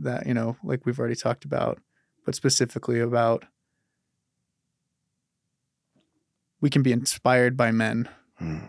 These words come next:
Speaker 1: and their experiences, but he's at the center of it all.
Speaker 2: Yeah.
Speaker 1: And the Lord will choose the uneducated, the youth, to carry out his work. He still does today,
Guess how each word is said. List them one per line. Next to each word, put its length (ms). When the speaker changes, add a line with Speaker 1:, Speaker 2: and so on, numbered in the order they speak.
Speaker 1:
and 20
their 140
experiences, 840
but 140
he's 260
at 120
the 60
center 240
of 120
it 100
all. 240
Speaker 2:
Yeah. 380
Speaker 1:
And 540
the 100
Lord 220
will 80
choose 540
the 160
uneducated, 680
the 120
youth, 460
to 60
carry 260
out 100
his 140
work. 180
He 40
still 160
does 180
today, 360